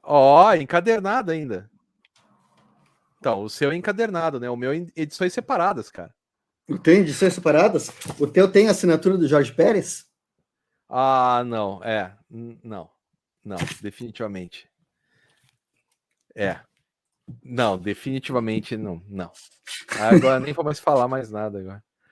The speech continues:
Speaker 2: Não, não, continua falando aí.
Speaker 1: E eu acabei achando também as minhas edições originais do Sandman,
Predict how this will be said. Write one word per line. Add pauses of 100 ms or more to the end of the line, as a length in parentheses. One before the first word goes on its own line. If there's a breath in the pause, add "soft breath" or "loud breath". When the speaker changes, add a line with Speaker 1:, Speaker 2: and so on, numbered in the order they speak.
(120)
Speaker 2:
Não,
não,
continua
falando
aí. (1080 soft breath)
Speaker 1:
E
eu
acabei
achando
também
as
minhas
edições
originais
do
Sandman,